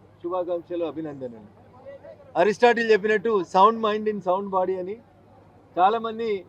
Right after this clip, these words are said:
సూర్యునితో పోటీపడి లేచి పరిగెత్తేటువంటి ఈ కార్యక్రమంలో పాల్గొంటున్నారు. దీనివల్ల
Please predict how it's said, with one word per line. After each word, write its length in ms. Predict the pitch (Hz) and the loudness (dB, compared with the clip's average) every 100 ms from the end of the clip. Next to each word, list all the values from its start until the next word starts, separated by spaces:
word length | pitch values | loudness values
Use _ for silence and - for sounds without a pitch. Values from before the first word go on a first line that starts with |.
| _ | _
సూర్యునితో 380 | 214 240 233 226 | -8 -6 -2 -2
పోటీపడి 540 | 180 208 226 220 220 | 2 0 2 0 0
లేచి 360 | 208 196 202 214 | 4 4 4 -2
పరిగెత్తేటువంటి 760 | 190 180 214 208 208 202 196 | 2 4 4 4 2 2 0
ఈ 60 | 185 | 0
కార్యక్రమంలో 560 | 180 190 196 196 190 | 0 0 -2 -2 -4
పాల్గొంటున్నారు. 880 | 170 170 180 185 170 175 170 208 - _ _ _ - | 0 0 0 -4 -2 0 0 -4 -12 _ _ _ -2
దీనివల్ల 560 | 185 185 190 214 190 | 0 0 0 -2 -2